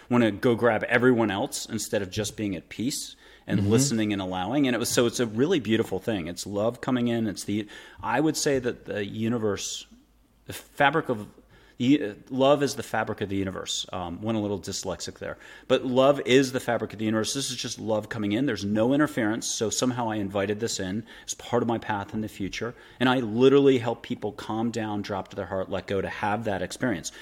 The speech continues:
Speaker 2: Mm.
Speaker 1: Very important in other countries, cultures, Machu Picchu. People travel the world and do seeking or do the ashram. Did I say it right? Ashram for ten years.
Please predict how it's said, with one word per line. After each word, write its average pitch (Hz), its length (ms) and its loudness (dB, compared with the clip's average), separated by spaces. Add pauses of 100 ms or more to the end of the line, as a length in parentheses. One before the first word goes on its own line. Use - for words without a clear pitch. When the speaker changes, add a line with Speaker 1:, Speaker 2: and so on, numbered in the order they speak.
(380)
Speaker 2:
Mm. 104 100 -4
Speaker 1:
Very 143 240 4
important 127 440 2
in 104 80 -2
other 104 180 0
countries, 110 560 -4
cultures, 107 520 -4
Machu 104 340 -4
Picchu. 107 360 -4
People - 220 -8
travel 117 320 0
the 110 80 -2
world 107 280 0
and 92 80 -6
do 95 120 -4
seeking 98 560 -2 (280)
or 107 60 0
do 107 120 0
the 101 200 0 (180)
ashram. 117 800 -2 (340)
Did - 80 -12
I 98 40 -6
say - 180 -4
it 101 60 -4
right? 98 220 -2
Ashram 120 460 2
for - 80 -12
ten 110 200 0
years. 98 300 2